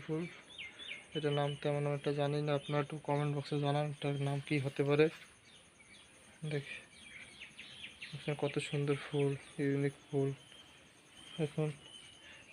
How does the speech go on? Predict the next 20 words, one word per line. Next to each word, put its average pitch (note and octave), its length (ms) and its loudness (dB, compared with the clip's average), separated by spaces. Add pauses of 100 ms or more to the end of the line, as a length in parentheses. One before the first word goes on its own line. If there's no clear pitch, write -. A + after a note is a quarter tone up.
(120)
এই D3 100 8
হলো D3 140 6 (120)
জাউ C#3+ 140 2 (100)
গাছ, D3 180 0 (360)
জাউ D3 140 0 (140)
তো E3 140 0
না, E3+ 80 2 (960)
এই D3 120 4
যে D3 160 0
সেই D3 220 -4
গাছটি, D3 340 -2 (1120)
যে D3+ 180 0
ইতিপূর্বে D3 480 0
আপনাদের D3 360 -2
দেখানো D3 300 -2
হয়েছে। D3 300 0 (1400)
হুম, C#3+ 260 0 (800)
এই D3 120 2
যে C#3+ 60 2 (120)
তুলসী, C#3+ 400 2